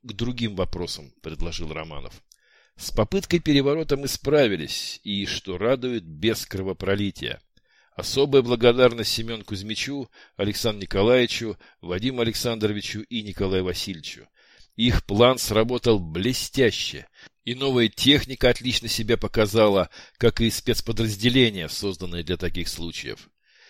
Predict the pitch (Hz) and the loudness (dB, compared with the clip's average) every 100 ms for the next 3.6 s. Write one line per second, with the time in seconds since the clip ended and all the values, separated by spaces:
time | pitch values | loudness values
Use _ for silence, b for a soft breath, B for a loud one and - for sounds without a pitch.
0 | b b b 139 165 - 175 175 196 170 | b b b -4 -2 -4 -4 -2 0 0
1 | 151 - 156 156 139 - 123 127 131 117 | -2 -4 -4 -2 -2 -2 0 4 4 2
2 | 107 - 107 110 110 101 113 104 101 98 | -2 0 0 0 0 0 2 2 0 2
3 | 113 101 92 - 80 | 2 2 -2 -8 -8